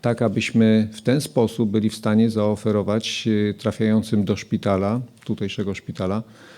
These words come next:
opiekę kompleksową, całkowicie skoordynowaną. E, wielokrotnie w swoich wypowiedziach podkreślałem,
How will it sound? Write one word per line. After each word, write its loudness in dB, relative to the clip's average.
opiekę 2
kompleksową, 0
całkowicie -2
skoordynowaną. -2
E, 4
wielokrotnie 4
w 0
swoich 4
wypowiedziach 2
podkreślałem, 2